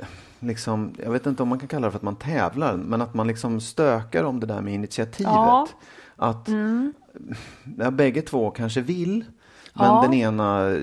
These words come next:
Speaker 1: det är alltid en som får ta initiativ och då tröttnar den personen så jag vill inte längre ta initiativ. Och då har man hamnat i en konstig loop där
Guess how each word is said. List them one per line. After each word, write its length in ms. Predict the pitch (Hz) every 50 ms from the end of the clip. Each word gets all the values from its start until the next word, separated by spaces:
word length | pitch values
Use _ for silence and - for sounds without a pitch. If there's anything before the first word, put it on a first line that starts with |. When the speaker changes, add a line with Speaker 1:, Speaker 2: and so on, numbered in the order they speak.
| 76 57 - - - 76 -
Speaker 1:
det 100 | 127 135
är 40 |
alltid 280 | 127 135 113 110 123 120
en 100 | 107 98
som 140 | - 104 95
får 100 | 90 110
ta 100 | - 101
initiativ 680 | 95 95 90 - 101 90 - - 147 160 170 175 139
och 80 | 98 113
då 80 | 113 107
tröttnar 640 | 113 - 135 131 113 - - _ _ - 113 117
den 260 | - 131 123 127 139 131
personen 460 | - 127 120 - 127 113 110 107 104
så 80 | 113
jag 80 | 95 104
vill 240 | 120 135 117 117 151
inte 200 | 143 107 - 104
längre 260 | 92 87 85 85 80
ta 180 | - 92 82 85
initiativ. 500 | 82 80 - - - - 117 113 98 -
Och 80 | 92 104
då 60 | 101
har 80 | 113
man 140 | 131 147 160
hamnat 320 | 165 185 170 143 120 98 107
i 40 |
en 180 | 101 101 107 107
konstig 380 | - - 139 127 113 - 113 110
loop 440 | 120 147 208 208 120 - - -
där 240 | - - 95 101 104